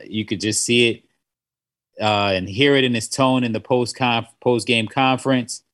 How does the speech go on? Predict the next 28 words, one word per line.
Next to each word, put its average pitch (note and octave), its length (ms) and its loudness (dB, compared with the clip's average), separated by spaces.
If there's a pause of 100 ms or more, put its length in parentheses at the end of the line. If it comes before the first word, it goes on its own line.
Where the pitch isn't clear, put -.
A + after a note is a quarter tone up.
(460)
He A#2+ 300 2
is, G2+ 360 0
uh, F#2+ 480 0 (220)
he's C3 220 -2
pretty B2+ 320 2
<laughs> - 0 -
fed B2+ 260 2
up. G#2+ 220 0 (440)
You G2+ 120 -4
know, G#2 200 0
I G2+ 220 0
don't G#2+ 220 2
know A2+ 140 4
what A#2 280 4
it G2 120 -2
does A2+ 380 2
to - 160 -2
you, A2 360 0 (180)
uh, F#2+ 340 -2 (600)
but A2 100 0
I'm G#2 160 -2
guessing B2 320 0
that A2 160 2
it G2 100 -2
does G#2+ 240 0
shorten G#2+ 360 0
your G2+ 180 -2
temper A#2+ 640 0